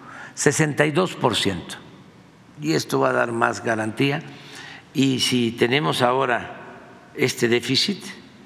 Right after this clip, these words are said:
en generación, es porque estamos por terminar.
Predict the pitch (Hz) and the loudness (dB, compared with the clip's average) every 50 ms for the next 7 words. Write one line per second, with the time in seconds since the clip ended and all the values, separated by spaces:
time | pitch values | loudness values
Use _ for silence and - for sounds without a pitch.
0 | - - - - - - - - - - - 98 90 104 101 104 107 104 104 95 | -20 -20 -20 -20 -20 -20 -20 -20 -14 -10 -10 -6 -4 -2 0 0 2 2 0 0
1 | - 123 147 185 190 175 - - - - - - - - - 127 127 127 147 131 | 0 0 0 0 0 -4 -8 -14 -18 -18 -20 -20 -20 -10 -6 -4 0 2 0 2
2 | 113 113 107 - 139 139 139 139 - - 117 - - 113 92 98 104 104 101 104 | 2 0 0 2 2 0 0 -2 -4 -4 -4 -2 -2 -2 -2 0 -2 -2 -2 -2
3 | 107 104 | -2 -2